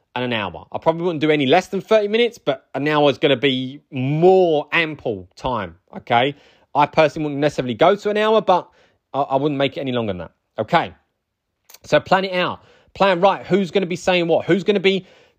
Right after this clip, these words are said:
this is the key thing. You've gotta think, right, if I've got a selection of speakers, what do I really need to get out of the event, right? Think about if you was doing an in-person event. What would you have? You'd be,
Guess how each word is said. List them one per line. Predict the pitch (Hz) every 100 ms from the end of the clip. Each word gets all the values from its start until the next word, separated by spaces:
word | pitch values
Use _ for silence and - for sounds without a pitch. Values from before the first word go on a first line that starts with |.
| _
this | 170 180
is | 190
the | 180
key | 208 202
thing. | 160 190 95 -
You've | 139
gotta | 180 156
think, | - 160 139
right, | 170 139 95 _ _ _ _
if | 151 143
I've | 196 208
got | 208 160
a |
selection | - 185 156 170
of | 147
speakers, | - 175 - 196 247 - _ -
what | 156 220
do | 185
I | 202
really | 196 196
need | 190 185
to | 151
get | 175
out | 175 170
of | 156
the | 147
event, | 131 143 87 - _
right? | 123 156
Think | - 196
about | 185 190 151
if | 147
you | 180
was | 147
doing | 170
an | 160
in-person | 165 165 175 170 147
event. | 104 92 80 _
What | 147 185
would | 170
you | 175
have? | 170 160 117
You'd | 120
be, | 135